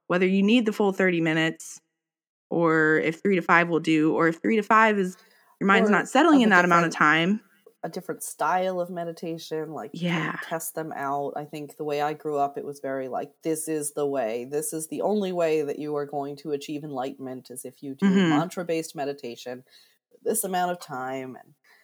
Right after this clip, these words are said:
Speaker 2: uh, and I just don't, I don't buy that anymore. There's so many different types of meditation that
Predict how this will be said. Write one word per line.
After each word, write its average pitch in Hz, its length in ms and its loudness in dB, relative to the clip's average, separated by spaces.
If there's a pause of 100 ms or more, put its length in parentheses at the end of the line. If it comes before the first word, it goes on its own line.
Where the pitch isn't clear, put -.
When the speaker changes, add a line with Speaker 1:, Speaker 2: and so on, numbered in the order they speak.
(400)
Speaker 2:
uh, 143 340 -2
and 165 100 -2
I 175 100 0
just 220 200 -4
don't, 185 340 -4
I 175 120 -2
don't 190 160 -4
buy 151 220 0
that 127 200 -4
anymore. 131 540 -8
There's 139 240 -8
so 156 120 -6
many 165 200 -6
different 151 360 -10
types 139 360 -6
of 156 100 -8
meditation 139 720 -6
that 113 160 -8